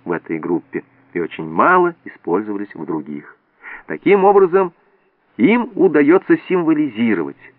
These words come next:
вызывать в сознании представление об этой группе с её образом жизни или формами деятельности". Цитируется по книге "Теоретические проблемы речевого общения",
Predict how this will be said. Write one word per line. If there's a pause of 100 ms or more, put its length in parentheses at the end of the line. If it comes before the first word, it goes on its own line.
(440)
вызывать
в
сознании
представление
об
этой
группе (300)
с
её
образом
жизни (340)
или (140)
формами (140)
деятельности". (1800)
Цитируется
по
книге (380)
"Теоретические
проблемы
речевого
общения",